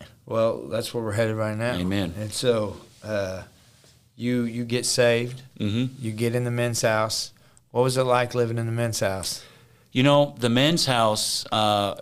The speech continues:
Speaker 2: it, it was, it was crazy, crazy good. Um, I, there were people that actually wanted to see me, see me. I'm, I'm just saying, like, we're interested in Andy. Uh, as a drug addict, and,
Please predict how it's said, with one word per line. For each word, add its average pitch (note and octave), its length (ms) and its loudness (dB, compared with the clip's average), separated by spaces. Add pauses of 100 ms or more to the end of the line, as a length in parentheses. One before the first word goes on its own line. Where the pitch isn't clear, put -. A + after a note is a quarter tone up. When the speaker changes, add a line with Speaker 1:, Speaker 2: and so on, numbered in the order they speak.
Speaker 2:
it, A#2+ 200 -2
it B2+ 140 0
was, G2+ 400 -2 (300)
it B2+ 240 -4
was G#2+ 220 -2
crazy, A2+ 640 0 (320)
crazy C3 360 2
good. C3+ 440 2 (180)
Um, G2+ 480 0 (260)
I, A2 380 0 (360)
there A#2+ 160 6
were A2+ 140 6
people D3 400 0
that B2 140 -2
actually A#2+ 360 0
wanted A#2+ 320 0
to G#2 80 -4
see B2 280 2
me, C3+ 320 0 (560)
see D3+ 220 2
me. F2 200 -4 (140)
I'm, A#2+ 140 2
I'm B2 180 2
just C3 180 2
saying, G#2 380 -2
like, G#2 280 -2 (480)
we're A#2 160 2
interested B2+ 480 2
in G#2 140 -2
Andy. G#2 380 -2 (280)
Uh, G2 340 0 (300)
as A2+ 160 0
a A2+ 60 0
drug B2+ 260 2
addict, A#2+ 400 2
and, F#2+ 220 -4